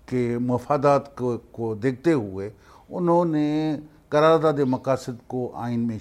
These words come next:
شامل کر دیا، جو قائد اعظم کے پاکستان کے تصور کے ام-، آ، یعنی ٹوٹل ہنڈریڈ پرسینٹ یو ٹرن تھا۔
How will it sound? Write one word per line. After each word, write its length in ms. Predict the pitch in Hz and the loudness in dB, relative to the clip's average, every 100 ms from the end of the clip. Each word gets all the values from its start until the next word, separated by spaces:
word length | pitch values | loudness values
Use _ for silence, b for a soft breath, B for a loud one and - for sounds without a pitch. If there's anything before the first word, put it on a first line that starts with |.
| - | -8
شامل 280 | 113 147 | -2 0
کر 220 | 170 175 156 | 2 2 0
دیا، 320 | 160 165 165 - B B | 2 2 2 0 B B
جو 140 | 117 | 0
قائد 360 | 127 151 175 180 | 0 4 4 6
اعظم 500 | 190 175 156 143 143 | 6 6 4 2 0
کے 320 | 139 147 156 156 - | -2 -4 -4 -6 -2
پاکستان 560 | 147 - 151 - 151 | -4 -2 -4 0 0
کے 140 | 139 120 | 0 -6
تصور 600 | - 156 156 160 160 135 - | -2 -2 0 -2 0 -2 -6
کے 260 | 131 139 143 - b b b b _ _ _ | -8 -6 -8 -12 b b b b _ _ _
ام-، 280 | 208 226 214 - - _ _ _ | 2 2 2 -6 -20 _ _ _
آ، 220 | 139 147 | -2 2
یعنی 500 | 147 147 175 202 208 - - _ _ _ _ - | 4 4 2 2 -2 -6 -14 _ _ _ _ 6
ٹوٹل 500 | 202 214 214 226 180 127 | 8 8 8 8 8 4
ہنڈریڈ 400 | 160 196 240 - | 4 6 6 4
پرسینٹ 300 | 185 165 151 | -2 -2 0
یو 160 | 143 | 0
ٹرن 300 | 131 127 110 | 2 0 -2
تھا۔ 160 | 82 | -6